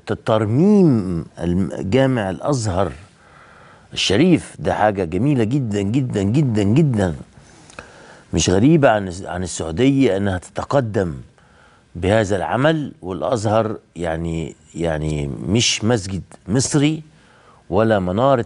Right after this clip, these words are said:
علم مصرية، لكنها منارة يعني عالمية. يعني قبل ما نقول عالمية نقول عربية عالمية.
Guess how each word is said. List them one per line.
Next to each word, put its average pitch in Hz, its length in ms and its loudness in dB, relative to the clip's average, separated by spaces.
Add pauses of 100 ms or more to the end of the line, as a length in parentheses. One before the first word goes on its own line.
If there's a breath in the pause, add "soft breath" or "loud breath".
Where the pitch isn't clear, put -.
علم 104 440 0
مصرية، 131 480 2
لكنها 101 480 -2
منارة 107 640 2 (340)
يعني 76 340 -8
عالمية. 127 840 0 (540 soft breath)
يعني 92 280 0
قبل 135 180 4
ما 117 80 0
نقول 123 160 -2
عالمية 117 320 2
نقول 131 140 2
عربية 113 600 2
عالمية. 113 640 0